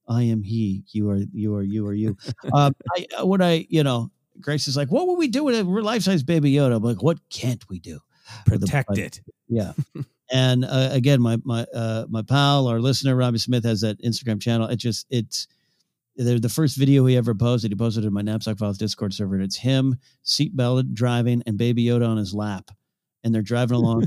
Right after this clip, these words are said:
Speaker 2: <laughs>
Speaker 1: listening to music, both wearing masks. And it's just the fifteen minutes of pure joy I just can't live without. So I, I, the life-size one, I have to. As far as what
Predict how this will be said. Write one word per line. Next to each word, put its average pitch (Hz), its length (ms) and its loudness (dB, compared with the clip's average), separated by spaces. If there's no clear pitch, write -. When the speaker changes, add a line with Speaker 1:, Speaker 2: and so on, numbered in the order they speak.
Speaker 2:
<laughs> - 180 -4
Speaker 1:
listening 147 300 -4
to 110 60 -2
music, 110 420 -2
both 113 260 -2
wearing 104 300 -2
masks. 98 600 -6
And 107 480 -6
it's - 380 -4
just 127 400 -2
the 110 100 -4
fifteen 135 440 0
minutes 123 300 0
of 110 100 -10
pure 120 220 -2
joy 113 420 0
I 110 80 0
just 101 220 -4
can't 107 220 -2
live 101 120 -4
without. 92 320 -2
So 147 460 2
I, 139 240 2
I, 131 200 2
the 139 120 0
life-size 123 520 2
one, 98 320 -2
I 98 60 -12
have 82 280 -12
to. - 100 -10
As - 100 -10
far 127 140 -2
as 113 120 0
what 101 140 -2